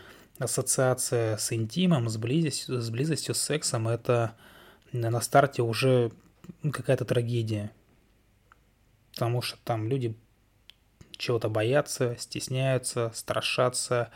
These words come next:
Бывает такое, что они теряют контроль над собой и боятся своей, э, природы, боятся своей натуры. И многие думают, что все совершенные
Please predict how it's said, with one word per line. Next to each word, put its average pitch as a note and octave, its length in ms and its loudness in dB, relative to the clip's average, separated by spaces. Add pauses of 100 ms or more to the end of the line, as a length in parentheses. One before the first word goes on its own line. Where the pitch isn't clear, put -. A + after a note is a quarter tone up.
(640)
Бывает B2+ 400 4
такое, C3 300 4
что - 240 -2
они A2+ 180 0
теряют A#2 340 0
контроль C3+ 380 2
над B2+ 160 0
собой A#2 540 2 (1500)
и A2 1000 2
боятся A#2+ 300 0
своей, A2+ 480 0 (680)
э, A2+ 140 0
природы, B2 420 2
боятся A#2 340 2
своей A#2 200 0
натуры. A2+ 480 0 (1120)
И A#2+ 800 0
многие D3+ 260 2
думают, D#3 260 4
что A#2 340 4
все - 160 -6
совершенные B2 800 0